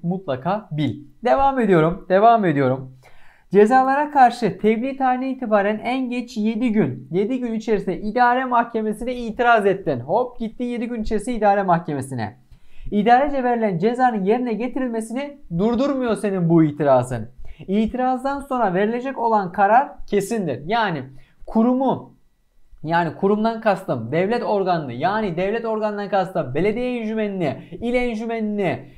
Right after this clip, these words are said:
mahkeme haklı bulursa karar kesin. Cezayı yedin.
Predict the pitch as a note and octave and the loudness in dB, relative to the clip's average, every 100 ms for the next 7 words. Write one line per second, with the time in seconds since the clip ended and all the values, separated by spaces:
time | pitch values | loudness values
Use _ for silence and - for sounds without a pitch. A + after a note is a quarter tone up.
0 | - E3 G3 F#3 B3 B3+ B3 A#3+ A#3+ B3 | -8 0 0 0 -2 -2 0 -2 -2 -6
1 | B3 C4 - A#3+ A3+ A3+ A3+ A3+ G#3+ G#3 | -4 -4 -2 0 4 6 4 0 -2 -2
2 | - - - _ G3 G3+ G3 F#3+ G3 F3+ | -4 -10 -20 _ 2 4 6 4 4 2
3 | D#3 B2 - | 0 -2 -12